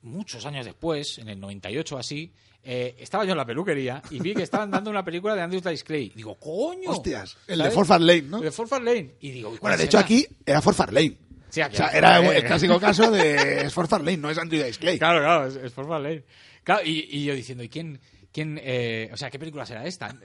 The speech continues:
Speaker 1: Nunca supe cuál es. Ahora pienso que es la de Whatever It Takes, que la, la echaron en Telemadrid, o sea, <laughs> en el año noventa y ocho. Entonces eso. Y, y, y otra cosa que se nos ha olvidado decir:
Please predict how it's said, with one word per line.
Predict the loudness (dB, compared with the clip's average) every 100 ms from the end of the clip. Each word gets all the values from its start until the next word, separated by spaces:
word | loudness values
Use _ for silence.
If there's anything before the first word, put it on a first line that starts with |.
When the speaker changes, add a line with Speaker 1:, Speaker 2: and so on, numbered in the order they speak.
| -14
Speaker 1:
Nunca | -8 -2 -2
supe | -2 -4
cuál | -2 -4
es. | -6 -8
Ahora | -2 0
pienso | 0 -4
que | -6
es | -4
la | -4
de |
Whatever | -2 -2 -2 -4 -4
It | -6 -4
Takes, | -4 -4 -8 -16
que | -10
la, | -10 -10 -10
la | -10
echaron | -6 -6
en | -4
Telemadrid, | -6 -6 -8 -12 -14
o | -8
sea, | -8 -8 _
<laughs> | -18 -18 -8 -8 -8 -8 -6
en |
el | 0
año | 0 0
noventa | -2 -2 -2
y | -2
ocho. | -2 -4 -6 -6 -8 -8 -14 -16 -18 -8
Entonces | -4 -4 -4 -8
eso. | -10 -14 0 2
Y, | 2
y, | 4 4 4 0
y |
otra | 2
cosa | 2 2
que | 2
se |
nos | 2
ha | 2
olvidado | 4 4
decir: | 2 -2